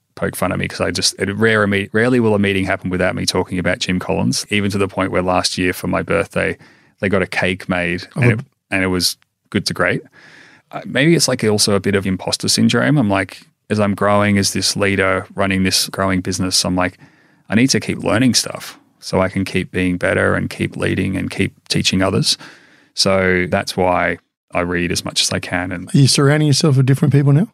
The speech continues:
Speaker 1: Yeah, big time. Definitely really grown my network in a big way. I get a lot out of meeting, like, even meeting you, like, we're only just chatting for a little bit now, but, like, I love the music industry. I love the people that I know in music, but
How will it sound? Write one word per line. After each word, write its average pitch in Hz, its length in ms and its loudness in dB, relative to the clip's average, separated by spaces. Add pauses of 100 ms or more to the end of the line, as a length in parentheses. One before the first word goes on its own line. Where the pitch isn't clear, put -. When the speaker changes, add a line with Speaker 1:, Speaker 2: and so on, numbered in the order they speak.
(220)
Speaker 1:
Yeah, 123 460 4 (300)
big 117 200 -2
time. 98 340 -2 (420)
Definitely 123 360 2
really 110 220 2
grown 98 560 0
my 95 180 -4
network 95 540 -2 (260)
in 98 120 0
a 98 60 0
big 95 320 -4
way. 98 340 -2 (240)
I 107 80 0
get 117 160 0
a 107 60 0
lot 95 280 -2
out 90 200 0
of - 300 -10 (220)
meeting, 95 500 -2 (200)
like, 95 180 -2 (160)
even 104 220 0
meeting 98 240 0
you, 104 180 2
like, 90 220 -2
we're 95 140 -2
only 95 160 -2
just 92 160 -4
chatting 98 260 -2
for 98 100 -10
a 98 40 -4
little 98 140 -2
bit 98 120 -4
now, 98 220 0
but, 90 160 -6
like, 92 260 -2 (600)
I 95 80 0
love 98 360 4
the 92 80 -6
music 92 260 0
industry. 90 240 0
I 87 40 0
love 90 160 0
the 92 60 -4
people 92 320 0
that 90 120 0
I 92 140 -2
know 92 220 0
in 90 120 0
music, 95 360 0
but - 260 -6